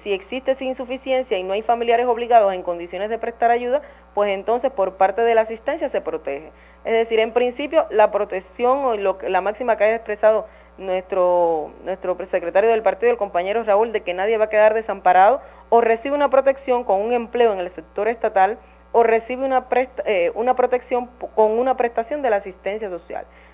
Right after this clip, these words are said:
Es decir, es lo que procede en este caso. Relacionado con la segunda interrogante, con la suspensión o el cierre del, es decir, de los círculos infantiles y semiinternados, eh, nosotros estamos en,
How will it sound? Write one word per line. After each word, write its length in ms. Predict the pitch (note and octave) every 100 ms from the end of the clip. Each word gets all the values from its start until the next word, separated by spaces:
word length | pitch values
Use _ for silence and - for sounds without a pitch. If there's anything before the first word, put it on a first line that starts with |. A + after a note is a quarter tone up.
| -
Es 80 | G#3+
decir, 260 | A3 C4 -
es 100 | G#3
lo 140 | A3+
que 100 | A3
procede 340 | G3 G#3+ B3+
en 100 | A3+
este 220 | F#3 - F3+
caso. 220 | - - - _ _ _ _ _ - - - - -
Relacionado 580 | A#3+ A#3+ A#3+ A#3+ C4+ D4
con 140 | C4+
la 160 | A#3+ B3
segunda 300 | A3 B3 C4
interrogante, 800 | C4 A3+ G#3 G#3 A#3+ A#3 A3 D#3+
con 180 | F#3 F3+
la 140 | F#3+
suspensión 840 | F#3+ - F3 F#3 - G#3+ A#3 G#3 - - - -
o 100 | F#3+
el 140 | F#3+ F#3
cierre 540 | - A3 A#3+ A#3+ F#3+ E3+
del, 600 | E3 E3 D#3+ D3+ C3+ A#2
es 300 | - G3+ F3
decir, 240 | G3 G3 G#3+
de 100 | G#3
los 140 | E3+
círculos 320 | G#3+ - A3
infantiles 560 | G3+ F#3 F3 G#3+ B3 A3+
y 60 | F#3+
semiinternados, 840 | F3+ F3 E3+ E3+ F#3+ A3+ B3 E3+ - - - -
eh, 680 | G#3 G3+ G3 G3 F3+ E3+ E3+
nosotros 400 | G3+ G3+ A#3 B3+
estamos 440 | A#3 - A#3+ B3 B3
en, 580 | G#3 F#3+ F#3 E3 D3